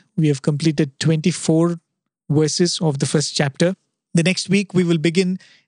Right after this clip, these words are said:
the real Vishada Yoga of Arjuna, the first chapter, where I think we have to look out for is the difference in attitude between Arjuna and Duryodhana. Duryodhana also surveyed the army,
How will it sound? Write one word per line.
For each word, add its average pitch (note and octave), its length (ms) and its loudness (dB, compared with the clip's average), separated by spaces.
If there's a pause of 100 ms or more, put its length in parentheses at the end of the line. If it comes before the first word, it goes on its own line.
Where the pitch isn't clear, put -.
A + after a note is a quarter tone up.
the F3+ 180 2
real F#3+ 540 0 (320)
Vishada E3 480 2
Yoga D3+ 300 2
of D#3+ 380 -2
Arjuna, C#3+ 500 -2
the C#3 100 -4
first - 320 -4
chapter, C#3+ 460 -2 (580)
where D#3 480 0 (180)
I D3 60 0
think D#3+ 220 2
we D#3+ 80 4
have D3+ 160 -4
to D#3+ 100 2
look D#3 300 0
out B3 160 2
for E3 400 0 (580)
is - 480 -2 (140)
the F3 160 0
difference G#3 680 0
in F3+ 220 2
attitude D#3+ 680 0 (240)
between D#3 540 0 (160)
Arjuna D#3 400 0
and D3+ 240 0
Duryodhana. D3+ 500 0
Duryodhana D#3+ 680 2
also F3 360 2
surveyed F#3 440 2
the E3+ 140 2
army, E3+ 360 0